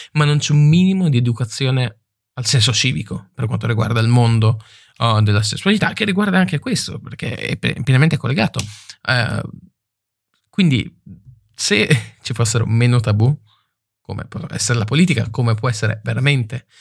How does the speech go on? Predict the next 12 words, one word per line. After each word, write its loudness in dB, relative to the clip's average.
l'educazione -4
sessuale, -6
perché -12
ad -2
esempio 0
io -2
non -4
l'ho 0
mai 2
fatta, -6
mai, 0
mai, -20